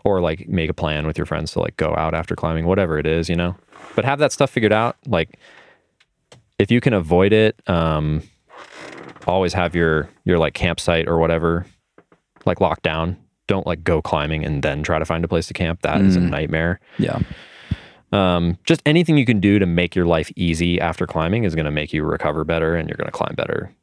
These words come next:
Speaker 1: the next day. Um, and the same is, the same is basically true of, like, breakfast in the morning, you know, or whatever, like, whatever you need to do in the morning before you go climbing. Like, just try to have all that stuff figured out.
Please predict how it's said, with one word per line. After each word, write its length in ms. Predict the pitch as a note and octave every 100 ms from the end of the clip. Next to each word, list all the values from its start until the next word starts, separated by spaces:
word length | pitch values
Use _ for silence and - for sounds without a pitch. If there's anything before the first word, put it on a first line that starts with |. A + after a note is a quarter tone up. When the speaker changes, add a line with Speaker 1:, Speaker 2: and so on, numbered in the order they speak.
| _ _ _
Speaker 1:
the 80 | -
next 200 | - -
day. 200 | - G2+ - _ _ _ _ _ _ _ _ _ - -
Um, 440 | - - D#2+ - - _ -
and 100 | G2
the 60 |
same 220 | - B2 E2+
is, 120 | D#2+ _
the 140 | B2 G2
same 180 | A2+ F2
is 80 |
basically 480 | D#2+ E2+ E2 D#2+ E2
true 280 | - D#2+ D#2+
of, 100 | E2
like, 340 | E2+ F#2+ - - _ _ _ _
breakfast 360 | E2+ D#2 F#2 -
in 60 | E2
the 60 |
morning, 420 | D#2+ D#2+ D#2+ E2
you 60 | F2
know, 140 | D#2+
or 120 | D#2+ F2
whatever, 400 | - G1+ G1+ - -
like, 160 | - - _ -
whatever 300 | F#2+ - -
you 60 |
need 160 | G1+ G1+
to 80 | -
do 260 | G1+ G1+
in 80 | G1+
the 60 | G1+
morning 260 | G1+ G1+
before 260 | - - -
you 60 | E2
go 100 | E2+
climbing. 320 | - E2+ -
Like, 160 | F2 -
just 180 | A2+
try 120 | - F#2
to 60 |
have 160 | F2+ E2
all 80 | D#2+
that 140 | D#2+
stuff 180 | - F2
figured 280 | F2+ E2 D#2
out. 240 | F2